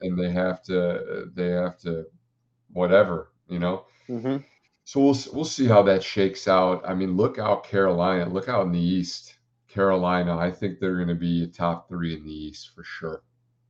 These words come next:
Speaker 2: Right, yeah. Um, just looking at their uh, I believe he's still a prospect, but they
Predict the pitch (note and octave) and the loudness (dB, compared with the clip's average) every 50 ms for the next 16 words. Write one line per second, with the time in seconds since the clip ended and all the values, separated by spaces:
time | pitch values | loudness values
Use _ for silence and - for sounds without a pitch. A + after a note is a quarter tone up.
0 | _ _ _ _ A#2 A#2+ B2+ C3+ C#3 B2 G#2 - G2 A2 A#2 B2 C3 C3+ C3+ C3 | _ _ _ _ 4 6 8 8 8 6 2 -2 -8 -6 0 2 4 6 6 4
1 | A#2 G#2+ - _ _ _ - B2 B2 A#2+ A#2 A2+ A2 G#2+ G#2 G#2 G2 F2+ F2 - | 2 0 -6 _ _ _ 0 2 4 4 4 4 2 0 -4 -6 -10 -12 -16 -20
2 | _ _ _ _ _ _ _ _ _ _ _ _ _ - C#3 - - D3+ - D3+ | _ _ _ _ _ _ _ _ _ _ _ _ _ -4 -4 0 0 0 2 4
3 | D3+ C#3+ C3+ - - - A#2 A#2 A2+ A2+ A2+ A2 A2 G#2 G2+ - _ _ _ _ | 4 2 2 2 4 4 6 6 8 8 6 6 4 2 -2 -6 _ _ _ _
4 | _ _ _ _ _ _ _ _ _ _ _ _ _ _ _ _ _ _ _ _ | _ _ _ _ _ _ _ _ _ _ _ _ _ _ _ _ _ _ _ _
5 | - C3 A#2+ A#2 A#2 A#2 A#2 - - A2+ A#2+ A#2 A2+ C3 D3 D#3+ D#3 C3+ A#2+ - | -4 0 2 4 4 4 2 2 2 0 0 2 2 0 0 0 -2 -4 -6 -6
6 | - - A#2+ D3 A#2 - - - A#2+ B2 C#3 - - - G#2+ G#2 G2 - - A2+ | -4 0 0 0 0 0 0 0 2 2 2 0 -2 -4 -6 -6 -6 -2 -2 0
7 | G#2+ A2 G#2 A2 A2 A#2+ A#2+ B2+ B2+ B2 B2 A#2+ G#2+ - | 0 0 -4 -2 0 2 2 4 2 2 0 -4 -6 -8